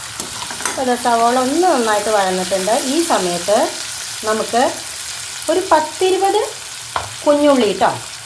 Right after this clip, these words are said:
ഇതെന്തായാലും ചേർക്കണം, അവോയ്ഡ് ചെയ്യരുത്.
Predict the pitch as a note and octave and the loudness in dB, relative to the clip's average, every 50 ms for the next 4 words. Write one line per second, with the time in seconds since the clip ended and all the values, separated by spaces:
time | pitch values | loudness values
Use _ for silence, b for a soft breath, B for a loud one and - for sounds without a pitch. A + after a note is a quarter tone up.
0 | - - - - - - - - - - - - - - - - - - - - | -14 -12 -12 -12 -12 -12 -10 -10 -8 -8 -8 -8 -8 -8 -10 -10 -10 -10 -10 -10
1 | - - - - - - - - - - - - - - - - - - - A3+ | -10 -10 -10 -10 -10 -10 -8 -8 -8 -8 -8 -8 -8 -10 -10 -10 -10 -6 -4 -2
2 | A3 A3+ A#3+ B3+ B3+ C4 C4 B3 B3 A#3+ B3 C4 B3+ C4 B3 A3 G#3 - - A3 | -2 0 -2 0 2 2 4 4 4 2 0 -2 0 0 2 2 2 0 0 0
3 | A#3+ D4 E4+ E4+ - G3 G3 G3+ G#3 G#3+ G#3+ G#3+ G#3+ G#3+ G#3+ G#3+ G#3+ A#3 | 0 0 -2 -2 -2 0 2 2 2 2 2 2 2 2 2 2 2 2